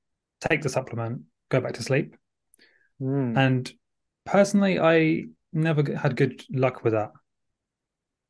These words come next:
Speaker 1: either with the technique or with, especially with taking a supplement and then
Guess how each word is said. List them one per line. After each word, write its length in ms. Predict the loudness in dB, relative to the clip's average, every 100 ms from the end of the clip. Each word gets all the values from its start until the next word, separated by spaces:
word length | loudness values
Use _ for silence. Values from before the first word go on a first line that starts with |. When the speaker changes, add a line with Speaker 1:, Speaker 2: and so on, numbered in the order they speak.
| _ 2
Speaker 1:
either 240 | 4 6
with 200 | 6 4
the 60 | 2
technique 580 | 0 0 0 0 -2 -14 -18 _
or 220 | 4 6
with, 220 | 6 2 -2 -20 _ _ _ _ _ _ _ -8
especially 560 | -2 2 2 4 2 2
with 300 | 0 0 -2
taking 280 | -2 -2
a 40 | -2
supplement 420 | -2 0 0 0
and 80 | 0
then 360 | 0 0 -4